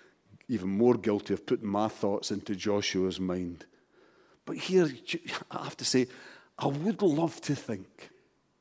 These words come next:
that as this incredible challenge was brought to him by God via Moses,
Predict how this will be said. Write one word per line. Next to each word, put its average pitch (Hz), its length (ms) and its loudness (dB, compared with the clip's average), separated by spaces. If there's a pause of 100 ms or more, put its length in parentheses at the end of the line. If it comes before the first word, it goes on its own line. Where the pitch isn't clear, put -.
(200)
that 180 140 10
as 160 100 10
this 202 240 12
incredible 190 880 10 (240)
challenge 185 520 12
was 139 160 10
brought 156 400 8
to 175 100 8
him 165 220 6
by 185 260 6
God 170 320 8
via 156 340 10
Moses, 120 500 8